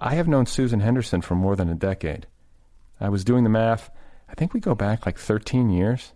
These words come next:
twelve or thirteen years. And, uh, what's interesting, or perhaps, uh, normal in a certain sense, is that I had never before been in a room with Sue,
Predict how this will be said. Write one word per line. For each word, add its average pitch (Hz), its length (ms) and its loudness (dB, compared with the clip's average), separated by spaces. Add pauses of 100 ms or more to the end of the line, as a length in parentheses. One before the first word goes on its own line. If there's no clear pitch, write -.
(120)
twelve 117 260 0
or 123 60 0
thirteen 120 420 0
years. 117 340 0 (440)
And, 117 320 2
uh, - 180 -4
what's 113 240 0
interesting, 110 640 0
or 110 160 0
perhaps, 120 560 -2 (600)
uh, 98 360 0
normal 95 640 2 (920)
in 101 100 2
a 90 40 0
certain 90 320 -2
sense, 87 340 -2
is 95 100 -2
that 101 160 2
I 98 140 0
had 101 100 0
never 127 360 0
before 107 680 -2
been 101 300 0
in 92 100 2
a 82 80 0
room 120 320 2
with 82 140 -2
Sue, 78 400 -2